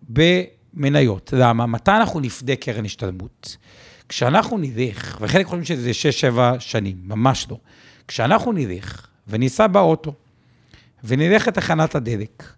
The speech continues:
ונבוא למלא דלק, וכשנכניס את כרטיס האשראי, יגידו לנו, "רגע, אין לכם כסף לשלם לדלק." אז נפדה את קרן ההשתלמות. כלומר, כל עוד יש לכם שקל בבנק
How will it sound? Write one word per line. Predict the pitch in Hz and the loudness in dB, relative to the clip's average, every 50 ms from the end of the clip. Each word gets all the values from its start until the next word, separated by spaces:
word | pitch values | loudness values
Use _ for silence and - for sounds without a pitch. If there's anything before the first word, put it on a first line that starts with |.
| _ _ _ _ _ _ _ _ - 135 | _ _ _ _ _ _ _ _ -4 0
ונבוא | 165 190 170 196 262 | 2 2 4 4 4
למלא | 262 247 240 233 233 233 | 2 2 2 2 2 2
דלק, | 185 196 190 180 175 175 _ - - - _ _ _ _ _ _ _ _ _ _ _ _ _ 123 | 2 2 2 0 -2 -6 _ -20 -20 -20 _ _ _ _ _ _ _ _ _ _ _ _ _ -14
וכשנכניס | 107 101 110 127 127 127 127 135 - - _ _ _ _ _ _ _ _ _ - - - 127 110 113 131 175 233 208 233 | -8 0 2 4 4 4 2 0 -4 -10 _ _ _ _ _ _ _ _ _ -8 -2 0 2 2 2 2 2 2 2 2
את | 202 - | 0 0
כרטיס | 185 - - 208 180 - 185 | -2 -4 -4 -6 -4 -2 -2
האשראי, | 151 - - 190 196 202 196 196 | -2 0 0 2 2 4 4 2
יגידו | 196 190 165 147 139 160 160 | 2 0 -2 -2 -2 -2 0
לנו, | 170 170 165 147 | 0 0 0 2
"רגע, | 202 233 214 202 196 190 - _ _ _ _ _ _ _ _ _ _ _ _ _ _ - | 2 2 2 0 -2 -6 -8 _ _ _ _ _ _ _ _ _ _ _ _ _ _ 2
אין | - 190 202 | 4 4 6
לכם | 208 214 - - - 190 190 190 190 - | 4 4 4 2 2 0 0 -2 -6 -6
כסף | - 139 117 - - - 117 120 - - - - - - _ _ _ _ _ _ _ _ _ _ _ _ _ _ _ _ _ - | -4 -4 -4 -4 -2 -2 -2 -2 -4 -8 -18 -20 -20 -20 _ _ _ _ _ _ _ _ _ _ _ _ _ _ _ _ _ -4
לשלם | 127 131 - 180 143 127 123 117 110 110 127 | -2 2 4 4 4 4 2 2 0 0 0
לדלק." | 156 143 190 226 214 202 185 - - - - - _ _ _ _ _ _ _ _ _ _ _ _ _ _ _ _ _ _ _ _ | 2 6 6 6 6 6 2 -2 -6 -16 -20 -20 _ _ _ _ _ _ _ _ _ _ _ _ _ _ _ _ _ _ _ _
אז | - 220 262 269 262 233 220 220 202 - - _ _ _ _ _ - | 4 6 8 8 6 4 0 -4 -8 -12 -18 _ _ _ _ _ -4
נפדה | 175 135 143 127 - 147 147 185 185 190 190 - - 175 170 | 0 0 0 0 2 4 6 6 6 6 4 2 2 2 2
את | 170 - _ _ _ - - - | 2 0 _ _ _ -20 -10 -2
קרן | - 170 156 147 147 143 | 0 2 2 2 2 2
ההשתלמות. | 135 - - - 123 110 104 98 104 - | 0 0 0 0 0 0 -2 -4 -6 -8
כלומר, | - 120 110 113 - | -6 -4 -4 -4 -2
כל | - - 214 262 | 2 2 2 4
עוד | 262 220 | 2 2
יש | 220 196 - 208 | 0 0 0 -2
לכם | 165 170 156 139 | -2 -2 -4 -4
שקל | - - 185 185 - 202 175 156 | -2 0 0 0 0 0 -2 -2
בבנק | 131 123 104 131 120 113 104 92 - - - - | -2 -2 2 2 2 2 0 -2 -8 -12 -20 -20